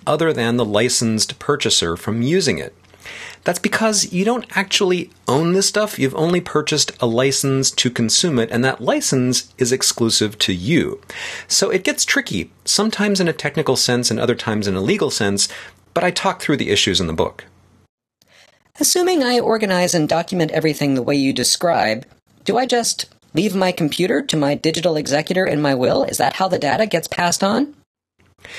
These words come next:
Speaker 1: It's definitely helpful for your digital executor to have access to your computer when you're gone.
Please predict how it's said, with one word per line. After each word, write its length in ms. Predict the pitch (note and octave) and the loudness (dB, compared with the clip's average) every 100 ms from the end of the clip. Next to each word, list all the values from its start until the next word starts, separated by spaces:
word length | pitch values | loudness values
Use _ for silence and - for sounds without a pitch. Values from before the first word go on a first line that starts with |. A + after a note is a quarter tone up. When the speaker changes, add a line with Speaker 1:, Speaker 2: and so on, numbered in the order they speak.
| - - - _ _ | -14 -14 -16 _ _
Speaker 1:
It's 160 | F3+ - | 0 2
definitely 460 | G#3+ G#3+ G#3+ E3+ | 0 0 0 0
helpful 560 | C#3 A#2+ C3+ - G3+ B3+ | 0 0 -2 -2 -2 -4
for 200 | - - | -6 -2
your 100 | A#2+ | 0
digital 380 | A2+ A#2 A#2 A#2+ | 2 0 2 0
executor 640 | - F#2 G#2 A2 A2+ A2 G#2+ | 0 0 0 0 2 2 0
to 100 | G#2+ | -2
have 300 | A2 G#2 - | -2 -2 -2
access 460 | G#2 G#2+ - A2 | 0 2 0 2
to 100 | - | 2
your 80 | A2 | 0
computer 500 | G2+ G2 - D#3 A2+ | 0 -2 0 2 2
when 200 | A2 F2 | 0 0
you're 100 | F#2 | -2
gone. 440 | F#2 D#3 F2 - | 0 0 0 -4